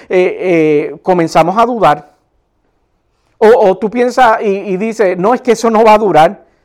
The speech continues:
Es que no va a ser incompleto, eh, no va a ser completo, debo decir. O, o es que ese milagro no va a ser permanente".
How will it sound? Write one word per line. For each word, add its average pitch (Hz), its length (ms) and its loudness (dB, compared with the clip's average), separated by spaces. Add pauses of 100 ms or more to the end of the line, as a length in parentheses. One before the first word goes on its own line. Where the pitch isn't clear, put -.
(220)
Es 185 160 -2
que 240 260 2
no 220 180 2
va 233 100 6
a 214 80 -4
ser 233 160 2
incompleto, 202 800 0
eh, 175 280 2
no 196 120 2
va 240 100 4
a 233 40 2
ser 233 160 0
completo, 202 540 -2
debo 180 220 0
decir. 165 340 -6 (240)
O, - 80 2
o 185 480 4
es 202 100 2
que 247 320 6
ese 233 220 2
milagro 233 360 4
no 226 140 4
va 220 80 4
a 220 60 4
ser 220 200 0
permanente". 175 840 0